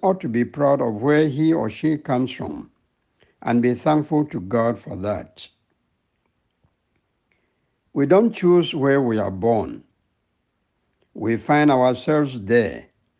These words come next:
or are told this is our place of origin by our parents. The Gospel of Luke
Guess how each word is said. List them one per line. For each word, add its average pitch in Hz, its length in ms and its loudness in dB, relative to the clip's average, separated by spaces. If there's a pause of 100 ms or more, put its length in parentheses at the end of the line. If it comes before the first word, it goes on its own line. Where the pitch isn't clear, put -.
(160)
or 107 280 0
are 104 360 0
told 156 400 2
this 131 360 -2
is 110 420 -4
our 101 260 -2
place 135 420 -2
of 120 100 -4
origin 110 800 -2 (460)
by 156 340 2
our 156 300 -2
parents. 160 840 -2 (2750)
The 160 380 4
Gospel 226 420 2
of 117 140 0
Luke 135 460 0